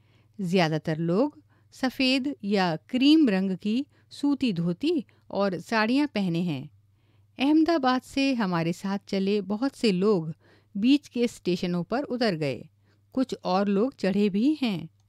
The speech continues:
शाम छः बजे तक कोझीकोड पहुँचेंगे।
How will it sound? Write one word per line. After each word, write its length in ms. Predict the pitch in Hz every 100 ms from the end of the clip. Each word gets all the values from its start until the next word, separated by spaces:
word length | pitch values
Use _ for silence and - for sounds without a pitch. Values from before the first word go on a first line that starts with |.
| _ _ _ _ _
शाम 440 | - 262 269 294 277
छः 280 | - 233
बजे 240 | 208 208 220
तक 220 | 233 226
कोझीकोड 560 | - 180 170 196 240 240
पहुँचेंगे। 720 | 208 196 180 170 156 147